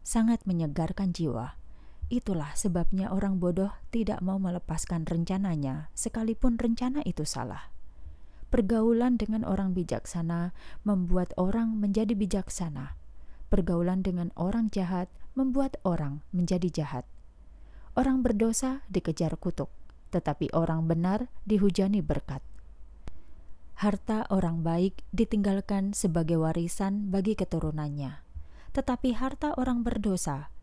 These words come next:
jatuh ke tangan orang-orang benar. Tanah orang miskin mungkin subur, tetapi ketidakadilan merampas kekayaan tanah itu dari tangannya.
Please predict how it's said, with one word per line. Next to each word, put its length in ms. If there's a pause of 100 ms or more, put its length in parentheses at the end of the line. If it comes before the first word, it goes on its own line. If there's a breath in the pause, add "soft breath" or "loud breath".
(140)
jatuh 480
ke 160
tangan 480
orang-orang 720
benar. 480 (880 soft breath)
Tanah 400
orang 240
miskin 480
mungkin 400
subur, 480 (480 soft breath)
tetapi 480
ketidakadilan 1040 (160)
merampas 480
kekayaan 800
tanah 320
itu 400 (160)
dari 320
tangannya. 640